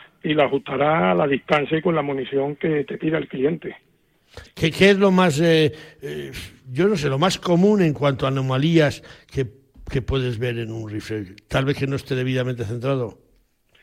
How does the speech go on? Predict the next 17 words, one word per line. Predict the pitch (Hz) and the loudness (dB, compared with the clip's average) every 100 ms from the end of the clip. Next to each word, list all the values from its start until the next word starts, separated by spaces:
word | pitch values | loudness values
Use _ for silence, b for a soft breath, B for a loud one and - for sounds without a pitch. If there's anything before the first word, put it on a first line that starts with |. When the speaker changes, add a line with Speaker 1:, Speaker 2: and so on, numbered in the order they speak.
| b b b b b - | b b b b b -4
Speaker 1:
Pues | 190 | 2
mira, | 180 196 151 | 4 4 2
generalmente | 156 165 190 214 220 226 254 202 - | 2 2 2 2 0 0 -2 -2 0
sí, | 170 - - _ _ _ | 0 -2 -10 _ _ _
aunque | 190 165 - | -6 -2 0
también | 160 156 180 214 262 277 | 0 2 4 4 0 -4
me | 202 175 | -2 2
entran | 180 180 196 170 | 2 4 0 2
rifles | 185 - 180 170 | -2 2 2 2
oxidados | 156 - 156 202 175 190 202 | 0 -2 0 2 2 -2 -4
que | 185 | -12
se | - | -4
han | 160 | -2
guardado | 151 160 156 156 156 156 151 - B B B B - | 0 0 2 0 2 0 -2 -6 B B B B -2
en | 156 | 0
la | 147 | 0
funda | - 170 160 156 | 2 2 2 0